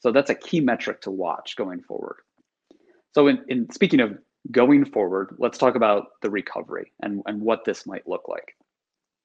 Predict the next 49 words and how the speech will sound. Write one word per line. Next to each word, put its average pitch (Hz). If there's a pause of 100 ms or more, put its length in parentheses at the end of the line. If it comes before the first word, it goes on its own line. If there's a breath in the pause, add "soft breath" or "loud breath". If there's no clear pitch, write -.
(580 loud breath)
So 156
the 143
image 233
that 123
I 117
have 120
in 107
my 98
mind 117
is 110
a, 98 (100)
is 113
a 101 (120)
river 113
that's -
been 95
dammed. - (540)
All 107
right. 107 (160)
So 127
if 127
you, 147
if 143
you 160
have 214
a 196
river, 117
you 117
know, 110
there's 113
a -
flow 131
of 110
water, 101
a 101
steady 120
state 110
flow 101
of 90
water, 95
and 101
that's 110
kinda, 110
those 131
are 127
real 110
estate -
transactions. - (280)
<clears throat> -